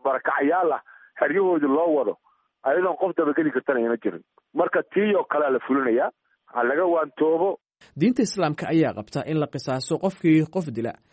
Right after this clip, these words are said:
Speaker 2: haddii uusan ehelka cafin ama ogolaan in diyo uu qaato. Waxaa kaloo ay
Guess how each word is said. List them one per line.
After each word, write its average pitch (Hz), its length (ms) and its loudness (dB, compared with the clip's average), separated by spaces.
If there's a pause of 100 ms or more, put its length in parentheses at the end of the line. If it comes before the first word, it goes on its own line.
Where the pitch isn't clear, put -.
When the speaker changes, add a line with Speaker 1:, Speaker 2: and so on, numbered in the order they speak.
(140)
Speaker 2:
haddii 98 220 -6
uusan 139 380 -4
ehelka 165 440 -2
cafin 160 360 -6
ama 175 200 -2
ogolaan 165 560 -2 (100)
in 190 160 -2 (120)
diyo 165 240 0
uu 156 160 -4
qaato. 107 380 -8 (760)
Waxaa 98 160 -12
kaloo 143 200 0
ay 135 200 -2